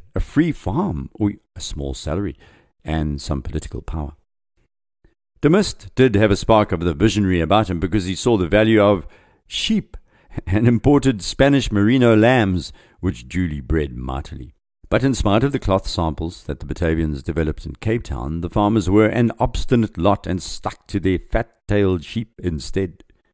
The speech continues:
They still couldn't improve the quality of Cape wines, though, except for Constantia,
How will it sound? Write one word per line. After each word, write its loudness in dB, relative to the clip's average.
They 2
still 4
couldn't 2
improve 2
the -4
quality 0
of -2
Cape -2
wines, -2
though, -6
except -2
for -4
Constantia, -10